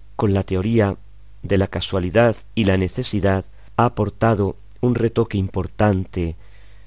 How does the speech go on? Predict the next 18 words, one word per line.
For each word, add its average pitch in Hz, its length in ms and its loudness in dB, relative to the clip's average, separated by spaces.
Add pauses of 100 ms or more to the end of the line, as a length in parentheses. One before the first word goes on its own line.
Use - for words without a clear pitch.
(240)
pero 92 180 0
también 90 420 2
discutible, 98 760 0 (320)
a 98 100 4
la 110 120 6
doctrina 104 520 2
darwiniana. 90 760 0 (720)
Según - 460 0
Jacques 117 240 0
Monod, 101 480 4 (420)
el 107 120 6
origen 131 420 2
de 117 80 2
la 95 140 2
vida 92 420 0 (840)
y 113 60 0
su 90 200 -4
paso 101 540 -2